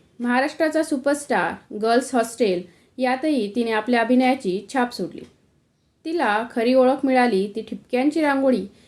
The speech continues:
या लोकप्रिय मालिकेत. मानसी म्हणून ती घराघरात प्रसिद्ध झाली.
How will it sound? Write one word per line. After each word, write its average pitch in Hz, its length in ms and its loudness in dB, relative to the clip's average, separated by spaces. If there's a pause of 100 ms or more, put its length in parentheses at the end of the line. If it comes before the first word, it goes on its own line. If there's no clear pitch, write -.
(200)
या 277 140 2
लोकप्रिय 262 460 2
मालिकेत. 185 400 0 (720)
मानसी 226 360 0
म्हणून 294 420 4 (260)
ती 240 520 -6
घराघरात 247 520 4
प्रसिद्ध 269 480 0
झाली. 240 260 0